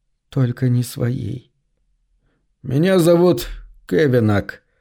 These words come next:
Он шагнул к ней и протянул руку. "Рада познакомиться", — ответила она. "Я Элейн Райдер". "Элейн", — сказал он, — "замечательно".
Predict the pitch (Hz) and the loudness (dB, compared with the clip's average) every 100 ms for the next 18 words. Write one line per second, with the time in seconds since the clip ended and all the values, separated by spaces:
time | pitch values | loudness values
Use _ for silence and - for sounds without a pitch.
0 | _ _ _ 104 95 - 110 123 147 139 | _ _ _ -4 -2 -2 0 2 2 0
1 | 131 139 135 - - _ - 107 123 120 | 2 2 0 -6 -20 _ -8 -2 -2 0
2 | 123 135 120 104 - - _ _ _ _ | 2 2 2 -2 -8 -20 _ _ _ _
3 | - 143 147 147 143 147 139 131 131 135 | -6 -4 -2 -2 0 -2 0 0 0 -4
4 | 135 - _ _ _ 104 110 113 117 113 | -16 -20 _ _ _ -8 0 0 2 0
5 | 110 107 104 - _ _ - 127 143 143 | 2 0 -2 -10 _ _ -4 0 2 0
6 | 143 135 139 139 139 135 123 123 123 - | -2 0 4 4 4 2 2 0 -2 -6
7 | _ _ _ _ _ - 90 90 113 139 | _ _ _ _ _ -8 -4 0 2 4
8 | 113 87 - _ - - 95 101 - 113 | 2 0 -8 _ -8 -4 0 -2 -2 -2
9 | 90 - _ - - - - 90 127 175 | -4 -6 _ -20 -20 -20 -12 -2 0 2
10 | - 120 113 113 104 87 | 2 2 2 0 -2 -4